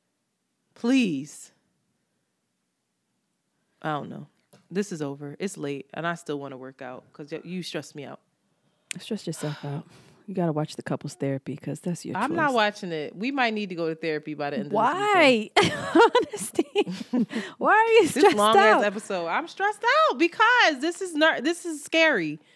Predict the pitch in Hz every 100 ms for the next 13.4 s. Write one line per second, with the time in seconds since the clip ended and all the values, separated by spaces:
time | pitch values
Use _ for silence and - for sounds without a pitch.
0 | _ _ _ _ - 214 330 254 311 330
1 | 302 403 381 381 381 370 254 214 185 277
2 | 320 233 180 339 403 349 359 349 339 330
3 | 339 294 262 208 - _ _ _ _ _
4 | - 285 381 370 339 359 370 339 330 330
5 | 392 403 392 403 381 359 285 - - 403
6 | 480 - _ _ _ - 453 453 403 392
7 | 427 453 427 466 453 453 453 466 453 494
8 | 554 523 571 587 587 605 698 719 719 -
9 | _ _ _ _ _ _ _ _ _ -
10 | 784 831 - _ _ _ _ _ 220 339
11 | 349 622 605 622 740 - - - 403 466
12 | 466 - 466 466 440 - 403 440 - 226
13 | 320 403 -